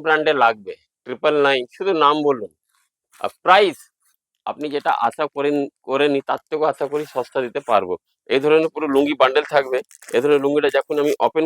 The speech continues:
করছি, কি বেরিয়ে এলো? তারানা। এই দেখেন ফুল কাটারি তারানা,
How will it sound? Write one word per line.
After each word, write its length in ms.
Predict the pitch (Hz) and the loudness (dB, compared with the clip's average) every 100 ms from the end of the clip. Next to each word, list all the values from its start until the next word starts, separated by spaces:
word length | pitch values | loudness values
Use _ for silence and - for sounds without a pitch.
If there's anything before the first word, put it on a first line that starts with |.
| 156 | 0
করছি, 280 | 143 - 127 220 _ _ _ 131 | 0 -2 -10 -10 _ _ _ -10
কি 60 | 123 | 0
বেরিয়ে 260 | 135 143 156 | 2 2 2
এলো? 120 | 165 - _ _ - | 0 -4 _ _ 0
তারানা। 360 | 113 107 90 - - - _ _ _ - 101 | 2 2 0 -6 -16 -20 _ _ _ -4 0
এই 60 | 98 | 0
দেখেন 240 | - - - - _ _ - | -2 -8 -20 -20 _ _ -4
ফুল 160 | 190 180 | -2 0
কাটারি 340 | 143 143 143 135 | 0 2 0 -2
তারানা, 340 | 117 92 85 | -2 -2 -6